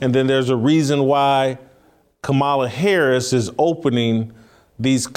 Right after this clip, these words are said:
uh, comments about January sixth, and that's because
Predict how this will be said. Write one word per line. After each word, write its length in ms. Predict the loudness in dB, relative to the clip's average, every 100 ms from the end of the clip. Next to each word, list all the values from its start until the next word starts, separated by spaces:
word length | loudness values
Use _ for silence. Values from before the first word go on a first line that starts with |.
| -4
uh, 240 | 0 0 0
comments 680 | -4 -4 -2 0 0 -2 -6 -4
about 520 | -4 0 0 0 -2
January 480 | -2 0 2 2 0
sixth, 560 | -2 0 0 -2 -12 -20 -20 -16 -4
and 180 | -2 2
that's 280 | 0 0
because 680 | -2 -2 0 0 2 -2 -6